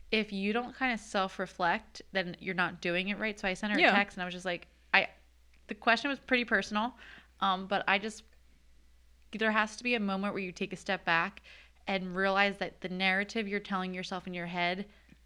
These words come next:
Speaker 1: may not be the right narrative.
Speaker 2: Yeah, you gotta look in the mirror instead.
Speaker 1: Mm-hmm.
Speaker 2: Mm. We
Speaker 1: Mm.
Speaker 2: all gotta look in the mirror.
Speaker 1: Mm.
Speaker 2: Mm.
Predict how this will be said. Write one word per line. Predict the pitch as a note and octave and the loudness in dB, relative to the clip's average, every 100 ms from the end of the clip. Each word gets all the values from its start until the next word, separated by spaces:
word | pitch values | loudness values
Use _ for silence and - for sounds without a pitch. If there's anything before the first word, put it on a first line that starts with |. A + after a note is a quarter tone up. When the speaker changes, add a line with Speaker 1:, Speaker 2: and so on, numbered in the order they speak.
| - | -14
Speaker 1:
may | F#3 F#3+ F3+ | -4 -2 -2
not | F3 E3+ E3 - - | 0 2 0 -2 -8
be | F3+ F3 | -6 -4
the | E3+ D#3+ | -4 -2
right | E3 D#3+ - | -2 -2 -4
narrative. | D#3 D3+ D#3 - - - _ _ _ _ _ _ _ _ - | -4 -4 -6 -12 -14 -20 _ _ _ _ _ _ _ _ -2
Speaker 2:
Yeah, | G#3+ F#3+ F#3 - - | 2 4 2 -8 -8
you | G#3 | 0
gotta | G#3+ G#3+ | 4 4
look | G3+ G3 | 4 0
in | G3+ | -2
the | F#3+ | -2
mirror | F#3+ F3+ | -2 -2
instead. | F3 F3+ G3+ F3 - | -4 -6 -4 -4 -4
Speaker 1:
Mm-hmm. | F#3+ F3+ F3+ F#3 - - _ - | -10 -10 -10 -12 -16 -20 _ -6
Speaker 2:
Mm. | F#3+ E3 - - F#3 | -6 -6 -8 -14 -12
We | F3+ | -6
Speaker 1:
Mm. | F3 | -4
Speaker 2:
all | F3+ | -4
gotta | E3+ | -4
look | E3+ | -6
in | D#3 | -8
the | |
mirror. | D#3+ D#3+ E3 - - | -8 -6 -8 -10 -10
Speaker 1:
Mm. | F#3+ F3+ - - - - - | -8 -10 -14 -20 -20 -14 -6
Speaker 2:
Mm. | G3+ F#3+ | -4 -4